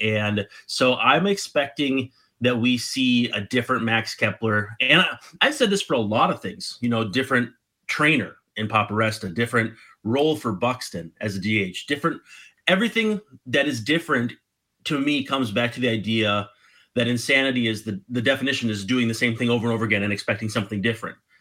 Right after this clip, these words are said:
Well, maybe that new trainer doesn't help Buxton. Maybe D H ing doesn't help him, but at least you tried to do something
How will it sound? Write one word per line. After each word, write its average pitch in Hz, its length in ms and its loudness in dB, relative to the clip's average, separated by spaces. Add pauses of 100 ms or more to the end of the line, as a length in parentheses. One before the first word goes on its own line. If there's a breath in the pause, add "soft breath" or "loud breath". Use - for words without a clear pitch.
(200 soft breath)
Well, 151 140 4
maybe 185 260 2
that 165 180 4
new 165 140 2
trainer 190 420 2
doesn't 117 280 0
help 110 280 -2
Buxton. 107 480 -2
Maybe 120 500 0 (280 soft breath)
D 240 140 0
H 302 160 0
ing 127 60 -2
doesn't 110 200 -2
help 104 240 -2
him, 101 100 -2
but 123 120 0
at 151 100 -2
least 214 260 0
you 208 80 0
tried 170 440 2
to 165 60 -4
do 160 180 0
something 131 540 0